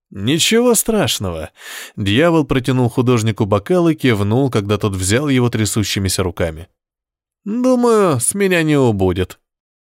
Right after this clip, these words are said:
Доброты от дьявола можно не ждать, и художник это знал. Но такой шанс... Он ведь не выпадал еще никому.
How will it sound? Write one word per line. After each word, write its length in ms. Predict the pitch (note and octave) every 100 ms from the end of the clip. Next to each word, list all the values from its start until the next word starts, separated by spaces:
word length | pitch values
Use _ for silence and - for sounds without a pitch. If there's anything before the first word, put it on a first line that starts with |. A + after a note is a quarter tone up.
| _ _ _ _ -
Доброты 680 | F#2+ F#2+ F#2 F#2+ C3+ D3+ A2+
от 60 |
дьявола 540 | F#2+ G2 B2 D#3+ C3+ A2+
можно 320 | G#2 A#2 C#3
не 180 | F#3 F3+
ждать, 440 | E3 G3 - -
и 80 | G2
художник 580 | - G#2 A#2+ D#3 D3 D3
это 160 | D#3
знал. 440 | C3+ D3 B2+ F2+ - _ - - _ _
Но 220 | - G2 G2+
такой 360 | A2 - B2+
шанс... 840 | G#2 - - D3 C#3 F#2 - - - _ _ _ _ _ _ _ _ _ _ _
Он 280 | - A#2 C#3
ведь 340 | D3 - - _ _ _ -
не 180 | G#2+ A#2+
выпадал 460 | B2+ B2+ A2 A#2+
еще 260 | C3 B2 C3
никому. 580 | B2+ C3 A#2 G#2 A2